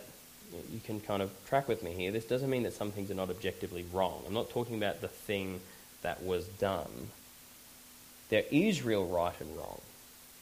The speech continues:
Stealing is wrong. But if you accidentally steal something when you're going through the checkout at Coles and you forget to scan it and put it in your bag, that's very different. The,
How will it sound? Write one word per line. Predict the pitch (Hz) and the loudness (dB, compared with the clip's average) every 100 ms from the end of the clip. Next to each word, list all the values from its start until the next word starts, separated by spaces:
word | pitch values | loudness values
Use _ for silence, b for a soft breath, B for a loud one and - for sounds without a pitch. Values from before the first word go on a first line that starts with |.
| - - - - - - | -20 -20 -20 -20 -18 -16
Stealing | - 190 208 160 131 143 | 0 8 10 10 8 4
is | 123 113 | 2 2
wrong. | 131 151 87 69 - - - - - - - - - - - - - - | 6 8 6 0 -12 -18 -20 -20 -20 -20 -20 -20 -20 -20 -20 -20 -20 2
But | 135 127 - | 8 8 8
if | 123 - | 0 4
you | 180 160 | 8 8
accidentally | 147 - 135 123 123 123 113 110 - - | 8 4 6 6 6 6 4 4 -2 -14
steal | - - 117 113 | -12 2 6 6
something | 110 110 104 110 104 | 6 0 0 0 0
when | 101 98 | 0 0
you're | 98 | 0
going | 101 101 98 | 2 2 0
through | - 95 | -2 -4
the | |
checkout | 90 107 95 95 90 | -2 -2 2 2 2
at | 76 | 0
Coles | 110 95 92 | 2 2 2
and | 95 | -4
you | 92 | -4
forget | 95 95 104 | -4 -4 -6
to | |
scan | - - 95 98 | -8 -6 -4 -4
it | |
and | 73 | -6
put | - 98 | -6 -4
it | |
in | 92 | -4
your | 90 | -4
bag, | 87 107 95 73 85 - - - - - - - | 0 2 2 0 -4 -6 -14 -20 -20 -20 -20 -4
that's | - 156 - | 4 4 4
very | 123 143 190 196 | 6 10 10 8
different. | 143 185 - 67 55 - - - - - - - - - - | 6 4 2 -6 -6 -16 -18 -20 -20 -20 -20 -20 -20 -18 -6
The, | 123 | -2